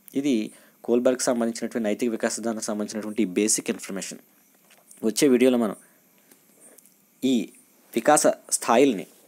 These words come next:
అంటే పూర్వ సాంప్రదాయ స్థాయి, సంప్రదాయ స్థాయి, ఉత్తర సాంప్రదాయ స్థాయి, వీటికి సంబంధించిన పూర్తి వీడియోలను కూడా మీకు పోస్ట్ చేస్తాను. Thank you dear friends.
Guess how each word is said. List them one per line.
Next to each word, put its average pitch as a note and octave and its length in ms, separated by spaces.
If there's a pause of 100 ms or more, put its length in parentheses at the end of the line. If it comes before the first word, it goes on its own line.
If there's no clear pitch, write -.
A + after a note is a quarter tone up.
(640)
అంటే A2 140
పూర్వ A#2 240
సాంప్రదాయ B2+ 480
స్థాయి, C3 400 (480)
సంప్రదాయ A#2+ 480
స్థాయి, B2 260
ఉత్తర D#3 220
సాంప్రదాయ G#2 440
స్థాయి, - 300 (340)
వీటికి A#2+ 220
సంబంధించిన A2+ 380
పూర్తి A2+ 220
వీడియోలను A2 300
కూడా A2 140
మీకు G#2+ 220
పోస్ట్ G#2 280
చేస్తాను. B2 300 (680)
Thank G#2+ 180
you A2 120
dear A2+ 140
friends. F3+ 260